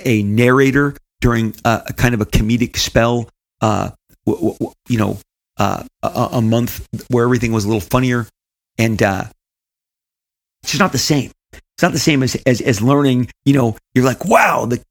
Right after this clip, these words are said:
the, the, the creators draw the, the adventures of the Fantastic Four as they relay them to Marvel Comics, and what are they gonna do? They've been gone for, you know, for an extended period of time. They've gotta make their deadlines." Boom, meta, you know, super meta. The Fantastic Four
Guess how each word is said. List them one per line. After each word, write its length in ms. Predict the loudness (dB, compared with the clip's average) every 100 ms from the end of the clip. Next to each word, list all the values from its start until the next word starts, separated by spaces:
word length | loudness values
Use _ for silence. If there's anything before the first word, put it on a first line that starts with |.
| -2
the, 120 | -2
the, 180 | 0 -2
the 100 | -2
creators 600 | -2 0 2 2 -2 -4
draw 480 | -2 0 2 2 0
the, 320 | -2 -2 -6 _ _
the 140 | 0 2
adventures 720 | 2 0 0 -2 -2 -4 -2
of 120 | -2 -2
the 40 |
Fantastic 300 | -2 -4 -4
Four 240 | -2 0
as 120 | 0 0
they 120 | 0
relay 280 | 0 0 0
them 140 | 0
to 60 | 0
Marvel 260 | -2 -2
Comics, 440 | -2 0 0 -4 -4
and 100 | -2
what 60 |
are 40 | -2
they 80 |
gonna 160 | -2 -2
do? 200 | -2 0
They've 120 | 0
been 180 | 0 -2
gone 320 | 0 0 -2
for, 280 | -4 -8 -10 _ _ -4
you 80 | -4
know, 200 | -2 -8 _
for 160 | -2 -2
an 120 | -2
extended 360 | -4 -2 -2 0
period 220 | 2 2
of 60 | 0
time. 240 | -2 0
They've 100 | 0
gotta 180 | 0 -2
make 140 | -2
their 80 | 0
deadlines." 480 | 0 0 -2 -4 -4 0
Boom, 300 | 0 0 -2 _ _
meta, 560 | -2 2 2 2 2 -2 _ _ _ -2
you 80 | -2
know, 200 | -2 -4
super 360 | 0 2 2 2
meta. 240 | 4 2
The 60 | 2
Fantastic 340 | 0 0 -2
Four 400 | 0 2 2